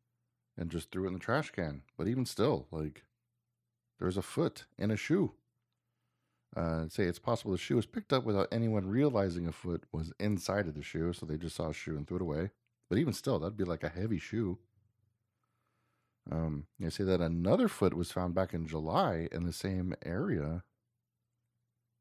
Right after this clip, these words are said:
and they believe it could be <laughs> the matching foot. <laughs> It's not funny at all, but it kind of is. That's terrifying. Um, there's some, if you're missing feet in Oregon, they found both your feet.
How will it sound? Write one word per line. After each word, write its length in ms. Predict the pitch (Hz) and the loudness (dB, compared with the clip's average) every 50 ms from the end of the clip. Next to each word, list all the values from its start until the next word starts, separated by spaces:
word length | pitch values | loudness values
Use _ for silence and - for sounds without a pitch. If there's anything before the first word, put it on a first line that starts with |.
| _ - | _ -4
and 280 | 82 82 82 80 82 | -2 0 0 0 0
they 80 | 87 95 | 0 0
believe 320 | 95 101 98 98 101 95 | 2 2 2 2 2 2
it 120 | 90 85 - | 0 -2 -2
could 180 | - 123 113 | -2 -2 -2
be 180 | 98 101 98 95 | 0 0 0 0
<laughs> 20 | |
the 160 | 90 - - - | 0 -2 -2 -2
matching 560 | - 98 120 120 110 117 131 - - 101 90 | 0 2 2 4 2 2 0 0 -2 -4 -4
foot. 360 | - - - 120 107 87 - - - | -4 -4 0 0 0 0 0 -4 -6
<laughs> 280 | - 92 - - - - - - - - - - | -6 -6 -6 -6 -12 -12 -12 -12 -18 -14 -12 -10
It's 300 | 107 - - - - - | -10 -10 -10 -10 -6 -4
not 220 | 110 95 85 - | -4 -4 -4 -2
funny 240 | - 104 101 95 92 | -2 0 0 0 -2
at 80 | 87 | -2
all, 300 | - - 107 120 110 90 | 0 2 2 4 4 2
but 160 | 82 87 85 87 | 2 0 0 -2
it 120 | 90 85 | -2 -2
kind 240 | - 98 95 92 90 | -4 -4 -4 -2 -2
of 80 | 90 | 0
is. 240 | 110 113 92 80 - - _ _ _ _ _ _ _ _ _ _ _ - | 0 0 0 0 -4 -8 _ _ _ _ _ _ _ _ _ _ _ -10
That's 240 | 104 90 - - - _ | -10 -10 -10 -10 -16 _
terrifying. 720 | - - 107 113 139 117 104 - 95 90 92 90 85 87 - _ _ - - - | -6 0 2 4 4 4 4 2 0 0 2 0 0 -2 -4 _ _ -6 -2 0
Um, 280 | 87 85 82 80 76 - _ _ _ _ _ _ - - | 0 2 0 -2 -4 -8 _ _ _ _ _ _ -18 -12
there's 300 | 80 80 82 92 - - _ _ _ - | -8 -8 -8 -8 -10 -18 _ _ _ -20
some, 340 | - - 87 87 90 90 90 - | -14 -10 -6 -6 -4 -4 -2 -2
if 140 | 82 85 - | -4 -2 -2
you're 100 | 98 101 | 0 0
missing 260 | 117 117 - - 113 | 0 0 2 0 0
feet 320 | - - - 135 110 - - | 0 2 2 4 4 2 2
in 80 | 90 | 0
Oregon, 500 | 92 98 101 85 80 78 78 78 80 92 - | 2 2 2 2 2 0 0 -2 -4 -6 -6
they 120 | 82 85 80 | -4 -4 -4
found 320 | - - 92 90 87 78 | -2 -2 0 0 0 -2
both 200 | 82 92 82 - | -2 -4 -4 -4
your 60 | 80 | -8
feet. 260 | - - 87 76 - | -6 -4 -4 -4 -6